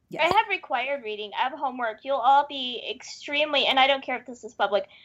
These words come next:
Speaker 2: you'll all be highly amused that my therapist made, is making me read a book called Boundaries, and I've forgotten the name of the author. It's Doctor somebody. But I thought, well, yes, you guys will be like, "Well, duh."
Speaker 1: Is it telling you how to build them,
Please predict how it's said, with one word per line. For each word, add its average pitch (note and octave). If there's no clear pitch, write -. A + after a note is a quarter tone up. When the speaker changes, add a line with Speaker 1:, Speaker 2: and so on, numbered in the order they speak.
Speaker 2:
you'll C4+
all C4+
be C#4
highly C#4
amused A3+
that G3+
my G3
therapist G3+
made, G3+
is G3+
making G3
me F#3+
read F#3
a F#3
book F#3+
called -
Boundaries, A3
and G3+
I've F#3+
forgotten F#3+
the G3+
name F#3+
of E3+
the E3+
author. E3
It's E3+
Doctor F3
somebody. E3
But F#3
I F3+
thought, F3+
well, G#3
yes, F#3+
you G#3
guys F#3+
will G3
be F#3+
like, F#3
"Well, B3+
duh." B3+
Speaker 1:
Is A#3
it A#3
telling A#3+
you A#3+
how A#3
to G#3+
build G3
them, G#4+